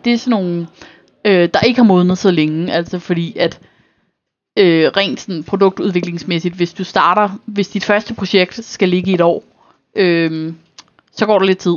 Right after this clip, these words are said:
Altså, for vi fik vores første, øh,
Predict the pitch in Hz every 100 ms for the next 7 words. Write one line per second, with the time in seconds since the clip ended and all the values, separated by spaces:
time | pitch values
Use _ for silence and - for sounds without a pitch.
0 | - 180 170 170 180 - _ _ - 208
1 | 202 214 - 208 196 180 170 - 196 196
2 | - 214 - _ _ _ _ _ _ _
3 | _ - 180 170